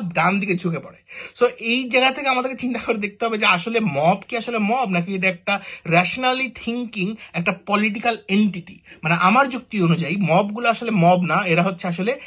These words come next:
স্পেশাল ইন্টারেস্ট গ্রুপ, যাদের নিজস্ব কিছু গ্রি-, দাবি দাওয়া আছে, নিজস্ব কিছু চাওয়া পাওয়া আছে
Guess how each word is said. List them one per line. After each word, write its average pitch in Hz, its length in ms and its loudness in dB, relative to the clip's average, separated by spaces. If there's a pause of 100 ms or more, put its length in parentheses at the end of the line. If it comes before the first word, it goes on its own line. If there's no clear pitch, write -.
(140)
স্পেশাল 247 640 0
ইন্টারেস্ট 196 560 -2
গ্রুপ, 165 380 -6 (220)
যাদের 190 200 6
নিজস্ব 196 380 0
কিছু 240 240 -6
গ্রি-, 170 220 0
দাবি 180 280 2
দাওয়া 202 280 6
আছে, 185 180 0
নিজস্ব 180 240 -2
কিছু 202 120 -6
চাওয়া 185 300 4
পাওয়া 190 240 2
আছে 185 200 -6